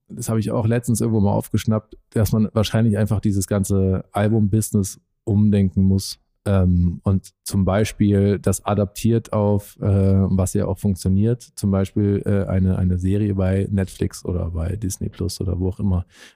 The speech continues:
wo du halt, ähm, weißt, es kommt jetzt eine neue, äh, Staffel Mandalorian zum Beispiel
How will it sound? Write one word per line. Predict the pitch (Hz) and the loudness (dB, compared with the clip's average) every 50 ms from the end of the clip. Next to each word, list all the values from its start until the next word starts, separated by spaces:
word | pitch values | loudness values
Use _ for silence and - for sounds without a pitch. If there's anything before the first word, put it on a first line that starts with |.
| _ _ | _ _
wo | 110 104 | -2 0
du | 104 90 | 2 2
halt, | 95 95 95 - - - _ | 2 2 0 -2 -6 -6 _
ähm, | 104 95 90 90 90 90 87 87 | -2 0 2 2 2 2 2 2
weißt, | 92 92 98 - - - - - | 0 0 0 0 -2 -4 -6 -8
es | 92 - - | -10 -10 -6
kommt | - - 101 107 107 - | -4 0 0 0 0 0
jetzt | - 95 95 - - - - - - - | 0 -2 -2 -2 -6 -12 -16 -16 -4 0
eine | 104 98 | 2 4
neue, | 95 92 92 87 87 87 85 85 85 - - _ _ _ _ _ _ _ _ _ _ - - - - - - - _ _ _ _ _ _ | 4 4 4 4 4 2 2 0 0 -2 -8 _ _ _ _ _ _ _ _ _ _ -20 -20 -20 -20 -20 -20 -20 _ _ _ _ _ _
äh, | - 90 92 98 90 - 101 95 - - - - - - - - _ _ _ - - 80 | -2 0 0 0 0 -2 -4 -6 -6 -8 -10 -12 -12 -16 -18 -20 _ _ _ -14 -14 -14
Staffel | - - - 92 87 - 92 85 | -12 -8 -6 -6 -4 -2 -2 0
Mandalorian | 87 87 87 85 87 87 92 92 98 98 107 117 | 2 2 0 0 0 0 0 0 2 2 2 0
zum | 117 - 127 127 | 0 0 0 0
Beispiel | 127 131 - - - 143 160 180 214 | 0 0 -2 0 0 0 2 0 0